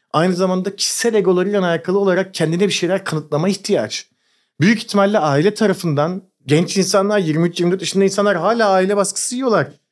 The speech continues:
Şaka yapmıyorum. Ben konuştuklarımdan biliyorum. Ve bunlar da var.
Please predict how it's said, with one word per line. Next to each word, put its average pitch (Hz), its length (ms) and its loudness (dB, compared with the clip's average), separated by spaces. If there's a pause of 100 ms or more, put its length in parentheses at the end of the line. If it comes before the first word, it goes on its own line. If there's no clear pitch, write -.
Şaka 170 260 0
yapmıyorum. 226 580 2
Ben 175 340 -2
konuştuklarımdan 196 840 -2
biliyorum. 117 340 -6 (420)
Ve 131 100 0
bunlar 156 340 2
da 117 100 0
var. 139 160 -4